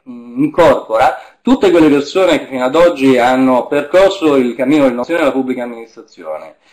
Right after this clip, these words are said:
Quindi tutti quei rup, quegli, eh, quegli acquirenti pubblici, quei funzionari che hanno contribuito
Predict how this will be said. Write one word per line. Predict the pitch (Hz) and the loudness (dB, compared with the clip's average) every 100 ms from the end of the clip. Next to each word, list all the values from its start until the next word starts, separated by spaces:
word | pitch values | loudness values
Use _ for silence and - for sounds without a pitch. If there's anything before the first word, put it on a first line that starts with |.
| _ _ - | _ _ -2
Quindi | 156 147 135 | 2 2 2
tutti | - 220 - 165 | -4 -8 -4 -4
quei | 147 147 139 | 2 4 4
rup, | 143 180 - - 120 110 110 | 4 4 2 0 2 2 2
quegli, | 127 127 | 0 2
eh, | 131 123 120 113 107 - | 4 2 2 0 -2 -2
quegli | 131 _ 127 131 | -4 _ -2 -2
acquirenti | 135 139 151 135 | 0 0 0 -2
pubblici, | 135 165 143 123 110 120 113 107 101 | 0 2 2 0 -4 -6 -6 -6 -6
quei | - 151 143 | 0 0 2
funzionari | 165 151 156 165 151 120 123 160 - _ _ _ | 0 0 0 2 2 2 0 -2 -6 _ _ _
che | 190 | 2
hanno | 214 190 170 160 | 4 6 4 2
contribuito | 170 190 185 180 208 208 190 190 | 0 -2 -4 -2 -2 -2 0 2